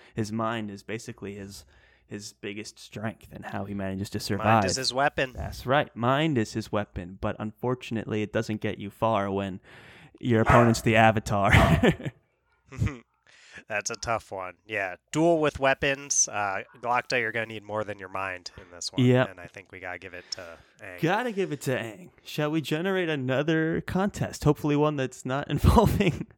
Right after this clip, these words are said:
Speaker 1: uh, uh, fighting with weapons of any kind.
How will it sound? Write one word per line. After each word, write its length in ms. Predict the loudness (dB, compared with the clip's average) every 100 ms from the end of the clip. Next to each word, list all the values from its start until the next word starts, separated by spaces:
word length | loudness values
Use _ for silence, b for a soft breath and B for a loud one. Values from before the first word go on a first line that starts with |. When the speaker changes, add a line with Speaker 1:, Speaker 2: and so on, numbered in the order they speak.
| B B 0
Speaker 1:
uh, 320 | 6 6 6 2 4
uh, 220 | 4 4
fighting 400 | 6 6 6 4
with 160 | 4
weapons 420 | 4 2 2 -2 0
of 100 | -2
any 140 | -4
kind. 340 | -4 -6 -6